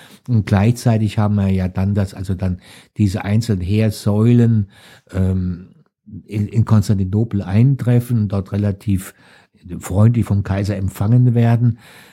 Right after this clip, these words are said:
der ja dann auch versucht, dass es da bloß keine Übergriffe gibt, die dann also, äh, zu versorgen und, und, und auch mit Ehren zu überhäufen und so weiter. Äh,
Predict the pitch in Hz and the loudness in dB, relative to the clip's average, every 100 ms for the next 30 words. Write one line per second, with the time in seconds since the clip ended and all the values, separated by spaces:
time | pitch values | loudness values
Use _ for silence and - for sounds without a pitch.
0 | _ 95 98 101 98 98 92 92 90 98 | _ -8 -2 2 2 2 -2 -4 -4 -4
1 | 92 85 107 110 120 101 117 110 98 98 | -4 -4 -2 0 0 0 0 0 0 0
2 | 98 90 110 - 98 104 117 120 - 117 | -2 -2 -2 0 0 0 2 2 2 -2
3 | 113 107 113 - 104 90 95 90 92 98 | -2 0 -2 -2 -4 -2 -4 -4 -6 -4
4 | 90 _ - - - - 92 92 - 110 | -6 _ -20 -18 -16 -8 -6 -6 0 2
5 | 101 95 98 98 117 117 110 98 92 95 | 2 2 0 2 4 4 2 0 -2 -2
6 | 87 87 95 87 90 - - 95 - 98 | -4 -6 -8 -8 -10 -10 -6 -6 -2 0
7 | 98 98 - 90 92 90 95 98 - 92 | 2 2 -2 -6 -6 -4 -2 -4 -4 -10
8 | - 85 92 107 113 - - - - - | -8 -4 -2 2 0 0 -12 -20 -20 -18
9 | - - 90 90 | -10 -4 -2 -2